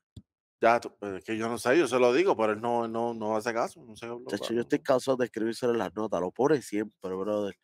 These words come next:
Speaker 2: Él piensa
Speaker 1: Siempre
Speaker 2: que,
Speaker 1: lo
Speaker 2: que
Speaker 1: pone.
Speaker 2: todo el mundo son Ben Simmons, que tienen cinco años de novato del año.
Speaker 1: No se puede,
Speaker 2: Dios,
Speaker 1: caballo, no todo el
Speaker 2: Dios
Speaker 1: mundo le
Speaker 2: mío.
Speaker 1: aplica eso.
Speaker 2: Fred VanVleet, treinta y nueve puntos, cinco asistencias y ocho rebotitos.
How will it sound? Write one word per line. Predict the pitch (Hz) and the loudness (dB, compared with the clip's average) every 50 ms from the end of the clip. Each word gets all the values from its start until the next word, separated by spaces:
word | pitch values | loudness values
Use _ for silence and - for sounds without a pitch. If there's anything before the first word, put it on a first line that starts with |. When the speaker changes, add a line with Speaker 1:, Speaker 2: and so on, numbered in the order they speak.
| _ _ _ | _ _ _
Speaker 2:
Él | - 107 | -6 -2
piensa | - 175 190 131 | 2 4 6 6
Speaker 1:
Siempre | - - - 127 | 6 6 6 4
Speaker 2:
que, | 127 | 4
Speaker 1:
lo | 120 107 | 4 4
Speaker 2:
que | 110 | 2
Speaker 1:
pone. | 107 101 120 143 | 0 2 2 6
Speaker 2:
todo | - 143 | 8 8
el | 156 165 170 | 6 8 6
mundo | 202 196 170 165 | 4 6 6 6
son | 147 - 151 147 | 4 4 2 2
Ben | 156 165 147 | 0 0 0
Simmons, | - 139 131 120 120 120 113 - - - _ _ _ _ _ - | 0 -2 -2 -2 -4 -6 -8 -10 -16 -20 _ _ _ _ _ -4
que | 117 | 2
tienen | 117 147 165 175 156 | 4 6 6 6 4
cinco | - - - 156 - - - 170 | 2 2 0 0 2 4 6 6
años | 170 170 156 165 151 | 6 6 4 4 6
de | 147 156 147 | 6 6 6
novato | 143 147 147 147 143 139 143 143 143 139 | 6 6 6 6 4 4 2 2 2 4
del | 127 123 | 4 4
año. | 120 120 113 107 113 110 - _ _ _ _ _ _ _ _ _ _ | 2 2 0 -4 -8 -12 -12 _ _ _ _ _ _ _ _ _ _
Speaker 1:
No | 107 104 95 | -6 -6 -2
se | - 107 95 | -2 -2 -2
puede, | 85 98 87 82 80 | 0 0 0 0 0
Speaker 2:
Dios, | 82 98 | 0 2
Speaker 1:
caballo, | 123 143 139 101 82 76 76 85 113 151 151 | 2 2 4 4 2 2 0 0 0 -2 -4
no | 107 85 - | -4 -6 -6
todo | 98 113 | -6 -6
el | 98 | -6
Speaker 2:
Dios | 90 92 | -4 -2
Speaker 1:
mundo | 95 92 95 | 0 2 2
le | - | 4
Speaker 2:
mío. | 147 143 | 4 2
Speaker 1:
aplica | 131 120 101 98 92 87 87 82 82 82 87 | 2 2 0 0 0 0 -2 -4 -6 -6 -6
eso. | 92 - 175 165 127 - _ _ _ _ _ _ _ _ _ _ _ - | -6 -4 -4 -4 -4 -6 _ _ _ _ _ _ _ _ _ _ _ -14
Speaker 2:
Fred | - - 165 180 196 196 170 151 | 0 6 10 10 10 10 10 10
VanVleet, | 170 175 165 156 131 127 151 165 160 143 - _ - | 8 8 8 8 4 4 4 4 4 2 -2 _ -2
treinta | 151 147 147 139 127 _ 147 | 0 0 0 -2 -2 _ -4
y | 139 | 0
nueve | 127 139 156 170 175 147 | 2 4 4 6 4 4
puntos, | - - 143 156 156 _ - 131 113 - | 2 -2 -6 -10 -8 _ -8 -8 -8 -10
cinco | - 127 - _ - 143 | -12 -14 -12 _ -6 -6
asistencias | 143 - 131 120 _ - 131 139 139 - - 127 113 | -6 -8 -10 -18 _ -10 -8 -8 -8 -8 -6 -6 -4
y | 107 107 107 | -4 -2 -2
ocho | 120 139 - - 156 | -2 -2 -4 -4 -6
rebotitos. | 139 - 151 143 143 143 120 98 - - 101 117 - _ 110 95 | -2 0 2 2 2 0 -2 -4 -6 -10 -10 -10 -10 _ -12 -10